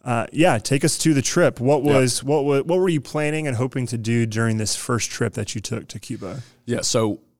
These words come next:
Speaker 2: in Havana, which is the site that we're gonna be traveling to to train.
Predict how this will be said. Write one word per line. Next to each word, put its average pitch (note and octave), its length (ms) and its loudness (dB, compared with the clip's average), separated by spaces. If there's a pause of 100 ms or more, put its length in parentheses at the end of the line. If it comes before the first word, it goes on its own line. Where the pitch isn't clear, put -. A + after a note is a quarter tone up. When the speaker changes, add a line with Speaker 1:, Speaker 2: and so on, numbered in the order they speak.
(540)
Speaker 2:
in C3 200 2
Havana, G2+ 580 -2
which A2 240 -4
is G2 260 -2
the G2+ 100 -6
site G#2+ 400 0
that F#2+ 300 -4
we're G#2 160 -6
gonna G#2+ 100 0
be G2 60 -2
traveling G2 440 0
to G#2 120 -6
to F2 80 -8
train. F2 540 -8